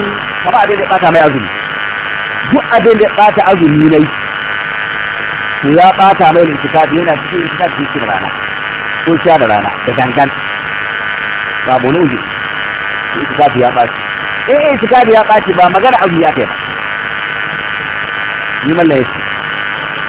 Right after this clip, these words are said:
Haka su kudu yi lailan, haka nan idan sha abin ba gaji da daddare. Hmm,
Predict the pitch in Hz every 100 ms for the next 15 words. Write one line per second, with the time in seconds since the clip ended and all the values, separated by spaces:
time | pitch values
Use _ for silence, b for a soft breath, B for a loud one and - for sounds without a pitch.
0 | 104 104 104 104 104 104 104 104 104 104
1 | 104 117 180 180 175 175 190 175 170 175
2 | 175 175 170 170 170 170 160 - 180 180
3 | 180 185 185 180 185 196 175 175 190 180
4 | 170 170 165 170 175 175 165 170 175 170
5 | - 101 101 104 104 104 104 104 104 104
6 | - 104 101 101 101 101 101 104 101 -
7 | 143